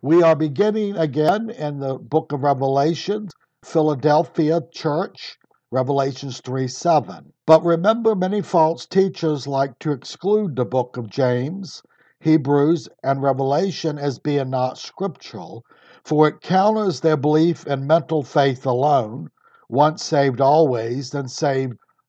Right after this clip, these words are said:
doctrines. The message from Christ himself is the things that are." We are living in the age, it is the church age, the age of grace, and so these are the things that are. And so this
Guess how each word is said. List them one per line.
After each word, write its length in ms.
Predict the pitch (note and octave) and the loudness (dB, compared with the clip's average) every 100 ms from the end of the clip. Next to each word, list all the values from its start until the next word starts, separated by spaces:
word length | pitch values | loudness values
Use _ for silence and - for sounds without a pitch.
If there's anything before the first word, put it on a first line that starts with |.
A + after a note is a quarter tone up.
| _ | _
doctrines. 960 | D#3+ F3+ F3+ - B2 F#2+ F2 F2 - - _ _ _ _ _ _ | 0 2 0 -6 -8 -8 -10 -18 -18 -20 _ _ _ _ _ _
The 80 | C#3 | -2
message 440 | D#3+ G3+ G3+ G3+ | 2 2 2 0
from 180 | - E3+ | -2 -8
Christ 460 | C#3+ F#3 F#3 F3 - | -2 0 2 0 -4
himself 680 | E3 C3 - F#3+ E3+ E3 - D3 | -8 -6 -2 0 0 -2 -6 -6
is 220 | D3+ B2+ | -6 -2
the 120 | D3+ | -4
things 480 | - E3 D#3+ D3 B2 | 0 2 2 -2 -4
that 180 | C#3+ C3+ | -2 0
are." 460 | D3 C#3 F#2+ E2 - _ _ _ | 2 2 2 -6 -18 _ _ _
We 140 | B2+ D3+ | -4 0
are 100 | C#3+ | 2
living 320 | D3 E3+ E3 | 0 0 -2
in 140 | D3+ | -2
the 240 | C#3 C3+ C3+ | -4 -4 -2
age, 420 | C#3+ D#3 C3+ - _ _ _ | 0 0 -2 -10 _ _ _
it 180 | C#3 B2+ | -4 -2
is 220 | C#3+ B2+ | -4 -4
the 140 | C#3 | -8
church 360 | C#3 G3+ G#3+ - | -4 0 0 -2
age, 640 | C#3+ C3+ A2 F2+ - - | -2 0 0 -6 -16 -16
the 140 | - B2+ C#3+ | -8 -4 0
age 260 | D#3 C#3 | 0 0
of 140 | D3 A2+ | -2 0
grace, 640 | D#3+ D#3+ A#2 A#2 - - _ _ _ | 2 4 2 -4 -12 -16 _ _ _
and 120 | C3 | -8
so 200 | B2+ C#3+ | -4 -4
these 360 | C3 G#3+ A3 C#3+ | -2 -2 -2 0
are 140 | D#3+ | 2
the 140 | D3+ C#3+ | 2 0
things 460 | - C#3+ C#3+ B2+ | 0 -2 -2 -6
that 220 | C#3 C3 B2 | -2 -2 -2
are. 460 | C3+ C3+ A2 F#2+ - _ _ _ - | 2 4 2 -4 -14 _ _ _ -8
And 120 | B2+ | -4
so 220 | C#3+ C3+ | -2 -2
this 480 | A#2 D#3 D#3+ - | 0 0 0 -6